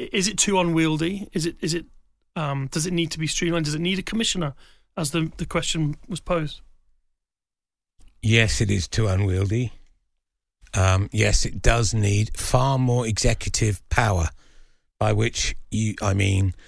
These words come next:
Speaker 2: that you empower through delegated authority from the board to the senior management. It is a ludicrous situation where you have to call a meeting of thirteen shareholders who have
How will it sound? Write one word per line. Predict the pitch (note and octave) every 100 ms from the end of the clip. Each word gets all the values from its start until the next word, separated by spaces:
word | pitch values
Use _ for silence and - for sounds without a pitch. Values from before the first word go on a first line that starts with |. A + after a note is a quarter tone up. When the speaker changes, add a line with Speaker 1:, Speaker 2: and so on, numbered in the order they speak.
| - - -
Speaker 2:
that | - -
you | A2
empower | G#2+ G2+ - B2 A#2+ B2+ B2
through | - G#2+
delegated | F#2+ A2 G#2+ A2 - G#2+
authority | G2+ - G#2 - -
from | - G#2
the | G2
board | B2 A#2 A#2+ A#2+ -
to | - - A#2 A2 A2
the | G#2+
senior | - A#2 G2+ G#2
management. | A2+ G#2+ - E2+ - - _ - - - - - _ -
It | C3
is | C#3 C3+
a | D3+
ludicrous | D#3+ E3 F3+ D#3 E3+ - F#2 - - - - - - - - _ _ _ -
situation | - B2+ - G#2+ F#2+ - E2+ D2 - - - -
where | G#2+
you | A2 G#2+
have | B2 -
to | -
call | - C#3 A2+ G#2
a |
meeting | G#2 G#2+ - G2+ G2
of | G2+ F#2+
thirteen | - - A#2+ A2 - G#2+ G2 G2+
shareholders | - - A2 F#2+ F#2 F2 F#2+ F#2
who | B2 G#2+
have | - G#2+